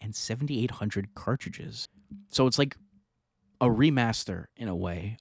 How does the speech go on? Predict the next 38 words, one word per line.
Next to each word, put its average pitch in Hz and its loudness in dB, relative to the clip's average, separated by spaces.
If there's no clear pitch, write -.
of 101 0
a 101 2
video 98 4
game 85 -4
console. - -12
It's - -14
not 101 0
like 95 -4
a 95 -4
mini 101 -2
console 87 -8
that 95 -2
were 92 -6
extremely 139 2
hyped 107 -2
a 107 -10
few 107 -2
years 95 -2
ago. 92 -2
Nintendo 107 -2
did 101 0
it 104 2
with 92 -4
the 92 -6
N 127 4
E 139 6
S 123 2
and 107 -2
S 107 0
N 120 2
E 110 2
S. 107 0
Sony 196 6
did 180 4
it 180 6
with 156 4
the - -2
PlayStation. 139 0